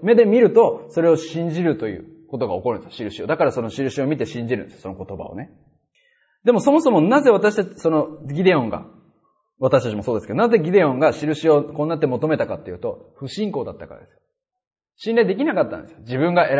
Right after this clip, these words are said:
ばれたこと、ことも。低くなることは正しいことです。私に何の力がありましょう。それは神の前にへりくだるのは確か、その、正しいことですよ。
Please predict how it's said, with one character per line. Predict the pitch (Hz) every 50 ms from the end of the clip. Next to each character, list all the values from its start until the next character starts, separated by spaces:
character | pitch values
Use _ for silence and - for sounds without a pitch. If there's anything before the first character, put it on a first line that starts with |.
| 147
ば | 147 160
れ | 143 -
た | 117 101
こ | -
と、 | - 107 95
こ | - - -
と | - 98
も。 | 92 - - - _ _ _ _
低 | - - - 233 214
く | 226 175
な | 175 190
る | 180
こ | 147 135
と | - 123
は | 127 -
正 | 95 92 98 92 -
し | 143
い | 131
こ | 104 82
と | - -
で | _
す。 | _ _ _ _ _ _ _
私 | - 135 139 143 135 175 170
に | 151
何 | 160 180 214
の | 233 190
力 | - - 165 156 139
が | 127
あ | 123
り | 120
ま | 113 107
し | 101
ょ | 101 87 71 - _
う。 | _ _ _ _ _ _ _ _ _ _ _ _ _ _
そ | - 120
れ | 131
は | 160 170 - - - -
神 | - 175 175 160
の | 147 143
前 | 143 139 135 123
に | -
へ | - - 135
り | 151 143
く | 160
だ | 165
る | 160 156
の |
は | 120 95
確 | - 90 80 - -
か、 | - -
そ | - 113
の、 | 104 101 95 101 101 _ _ _ _ _ _ _ _ _ _ _
正 | - 120 110 117 110
し | - 156
い |
こ | 143 151
と | - -
で | -
す | -
よ。 | -